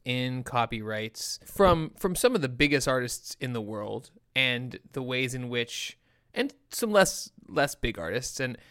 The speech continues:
and the ways in which they were able to get away with it, and the kind of total opacity of this system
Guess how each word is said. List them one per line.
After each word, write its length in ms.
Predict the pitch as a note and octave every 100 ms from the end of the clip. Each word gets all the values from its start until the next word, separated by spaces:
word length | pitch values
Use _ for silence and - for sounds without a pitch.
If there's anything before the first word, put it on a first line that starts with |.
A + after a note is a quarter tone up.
| -
and 100 | C#3
the 80 | D3
ways 220 | C#3 C#3+
in 80 | C#3+
which 160 | C3 B2
they 80 | B2+
were 60 |
able 200 | B2 C3+
to 60 | C3
get 180 | B2+ B2
away 220 | A#2 A2+
with 180 | A2+ A2+
it, 220 | A#2 -
and 180 | A2+ A2+
the 80 | A2
kind 160 | C3
of 120 | A#2
total 320 | - C3 C#3 C3+
opacity 720 | - - A#2+ - A#2 A2 G2+
of 260 | - A2+
this 160 | G#2 A2+
system 640 | - A#2+ - A#2+ A2+ A2